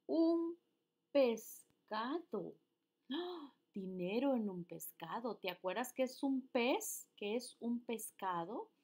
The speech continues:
Muy bien, es un animalito que vive en el agua. Y el dinero fue hallado en el pescado. Dice, había llegado el momento de pagar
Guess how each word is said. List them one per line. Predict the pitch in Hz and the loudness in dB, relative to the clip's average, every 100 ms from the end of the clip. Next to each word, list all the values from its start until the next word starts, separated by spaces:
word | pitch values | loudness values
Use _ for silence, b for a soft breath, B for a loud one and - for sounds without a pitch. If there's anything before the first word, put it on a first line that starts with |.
| _ _ _ _ _ _ _ | _ _ _ _ _ _ _
Muy | 170 190 254 | -8 -4 -2
bien, | 262 277 269 160 | 2 4 4 0
es | 175 233 | -2 -2
un | 247 | 0
animalito | 269 254 226 185 202 208 254 | 2 2 2 0 -4 -4 -4
que | 214 156 | -4 -6
vive | 151 160 175 | -6 -4 -4
en | 220 | 0
el | 277 | 2
agua. | 330 381 285 220 - _ _ _ _ _ _ _ _ _ _ _ _ _ _ _ _ | 2 4 2 0 -4 _ _ _ _ _ _ _ _ _ _ _ _ _ _ _ _
Y | - 240 226 | -2 2 2
el | 190 | 0
dinero | 180 170 165 202 240 285 330 | -4 -4 -2 0 0 -2 -4
fue | - 196 | -6 -4
hallado | 196 185 214 | -4 -4 -4
en | 226 226 | -4 -4
el | 214 | -6
pescado. | - - - - 135 117 - _ _ 175 | -10 -12 -14 -14 -10 -10 -14 _ _ -14
Dice, | 196 - 190 - - | -10 -8 -8 -6 -4
había | 214 277 320 381 359 | 0 4 4 4 4
llegado | 311 208 208 185 190 285 b b b _ - | 2 2 -2 -2 0 -2 b b b _ 0
el | 220 214 202 | 2 4 2
momento | 190 185 180 214 285 240 208 - - - _ _ _ _ _ _ _ _ _ _ _ _ _ _ _ _ _ _ | 0 0 0 2 4 4 2 -4 -14 -14 _ _ _ _ _ _ _ _ _ _ _ _ _ _ _ _ _ _
de | - 220 247 | -4 2 2
pagar | 254 269 220 208 208 285 | 4 2 6 8 8 6